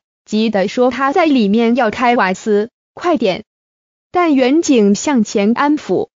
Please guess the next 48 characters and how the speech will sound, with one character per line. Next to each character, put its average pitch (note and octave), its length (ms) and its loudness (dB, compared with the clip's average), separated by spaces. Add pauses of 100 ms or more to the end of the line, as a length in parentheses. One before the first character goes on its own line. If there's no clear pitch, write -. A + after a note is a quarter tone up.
(160)
他 G4 160 -2
却 C4 280 0
情 G#3 320 0
绪 B3 160 0
激 D#4 240 0
动， C#4+ 260 -2 (260)
扬 C4+ 240 0
言 G3+ 300 0
再 B3 240 0
靠 B3+ 220 -2
近， C4+ 320 -2 (260)
什 A3 200 0
么 A#3 140 2
都 A#3+ 220 0
做 A3 200 2
了 F3 100 0
出 F#3+ 240 -4
来。 E3 240 -4 (100)
警 G#3 200 0
方 C4+ 340 0
担 C4+ 240 0
心 D#4 260 0
他 C4+ 220 -4
一 D4 140 2
时 G3 380 -2
冲 E4+ 260 2
动 C#4 240 4
做 C#4 180 0
出 C#4 160 0
傻 F#3+ 360 -6
事， - 320 -4 (260)
便 E4 220 2
退 D4 240 0
出 C4 220 -4
屋 C4+ 240 2
外 C4 160 -2
后， A3 320 -2 (260)
先 F#4+ 240 2
将 E4+ 260 0
住 F4 180 2
户 D#4 180 0
疏 F4 240 2
散， C4 220 -2 (240)
并 F#4 200 4
封 C#4 220 0
锁 G#3 200 -4
现 A3 220 -2
场， F#3 380 -8